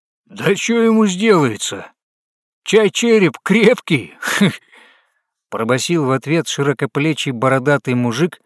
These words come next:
продолжая активно копаться в сумке. "Глянь-ка, а это что у тебя?" присвистнул он,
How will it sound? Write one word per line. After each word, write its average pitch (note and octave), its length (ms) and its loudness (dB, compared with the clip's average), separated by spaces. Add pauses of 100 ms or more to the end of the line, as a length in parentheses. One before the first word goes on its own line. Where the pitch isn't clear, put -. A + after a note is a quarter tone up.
(340)
продолжая F3+ 680 0
активно E3+ 440 -2
копаться D3 520 -2
в B2+ 60 -10
сумке. - 500 -8 (1040)
"Глянь-ка, C#3 1120 -2 (360)
а C4+ 340 2
это A3+ 300 0
что C#3 340 0
у G#2+ 80 -8
тебя?" F#2+ 560 -10 (580)
присвистнул D#3+ 720 0
он, F#3+ 180 0